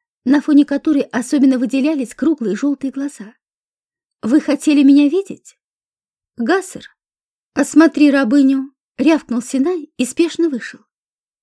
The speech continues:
«Я лекарь». Мужчина осторожно подошёл к Лане и поставил чемоданчик на свободное кресло. «Что с тобой случилось?» «Испугалась»,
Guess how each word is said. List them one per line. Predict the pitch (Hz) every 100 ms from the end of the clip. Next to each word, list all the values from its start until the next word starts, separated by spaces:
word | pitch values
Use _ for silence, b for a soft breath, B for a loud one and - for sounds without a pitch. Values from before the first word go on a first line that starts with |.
| _ _ _ _ _ -
«Я | 240 370 392
лекарь». | 247 - 214 - _ _ -
Мужчина | 277 285 330 311 -
осторожно | 254 - 302 349 262 208
подошёл | 233 254 - 262
к | -
Лане | 330 339 214 185 _ _ _ -
и | 285
поставил | 294 - 320 269 247
чемоданчик | 269 277 285 381 339 - - _ _
на | 285
свободное | 302 330 294 320 330
кресло. | 320 240 - - - _ _ _ _ _ _ _
«Что | - 440
с | -
тобой | 269 262
случилось?» | - 320 - 208 - - _ _ _ _ _ _ _ _ _ _ 247
«Испугалась», | 247 254 262 277 214 131 _